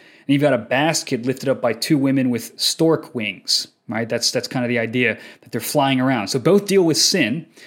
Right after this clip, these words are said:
The flying scroll handles Israel's internal sin of stealing and swearing falsely, whereas the woman in the basket symbolizes, uh, Israel's sin flying out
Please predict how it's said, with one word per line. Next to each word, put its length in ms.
The 80
flying 420
scroll 600
handles 380
Israel's 460
internal 540
sin 460
of 220
stealing 800
and 140
swearing 420
falsely, 680
whereas 420
the 80
woman 320
in 80
the 80
basket 460
symbolizes, 720
uh, 200
Israel's 400
sin 220
flying 420
out 380